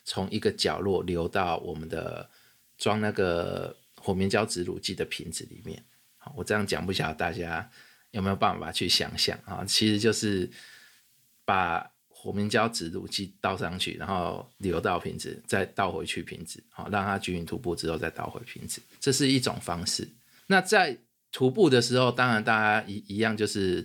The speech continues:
得在安全灯的情况下去做，它这个时候它是有感光能力的，好，记得。然后还有干燥的时候也是一样，就是它倒下去之后倒回瓶子，然后这张纸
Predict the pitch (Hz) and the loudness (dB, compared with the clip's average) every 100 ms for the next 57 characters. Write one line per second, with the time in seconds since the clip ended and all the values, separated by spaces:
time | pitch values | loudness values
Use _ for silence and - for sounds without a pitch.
0 | - 90 82 80 50 - - _ - 123 | -4 -2 -2 -2 -6 -10 -16 _ -2 2
1 | 98 76 _ 107 107 95 92 92 92 87 | 2 0 _ -2 0 -2 -2 0 0 0
2 | 76 - 80 92 - 87 82 - - - | 0 0 0 -2 -2 -2 -2 -4 -4 -4
3 | 87 - 110 107 120 101 - 98 - 101 | -6 -4 -2 2 2 2 2 0 0 -2
4 | 98 101 98 87 87 90 - 90 87 85 | -2 -2 -2 -2 -4 -8 -6 -6 -4 -4
5 | 85 85 - - - - - 101 87 - | -6 -6 -10 -14 -14 -12 -6 -4 -4 -4
6 | - - - - 98 104 98 95 90 95 | -8 -14 -18 -4 -2 0 2 0 -2 -2
7 | 104 101 113 90 85 - 87 82 87 - | -2 -2 0 0 -2 -4 -2 -2 -4 -4
8 | 85 80 82 90 _ _ - 107 107 - | -6 -4 -6 -8 _ _ 2 2 2 -6
9 | - 131 123 127 120 123 110 113 101 98 | -2 2 4 4 4 2 0 -2 -2 -2
10 | 104 87 - 127 110 98 82 87 - - | 0 -2 0 2 4 2 -2 -6 -6 -6
11 | 82 104 92 95 - - - 131 123 117 | -4 2 2 0 -4 -20 -2 2 4 2
12 | 120 123 87 - | -2 -4 -6 -8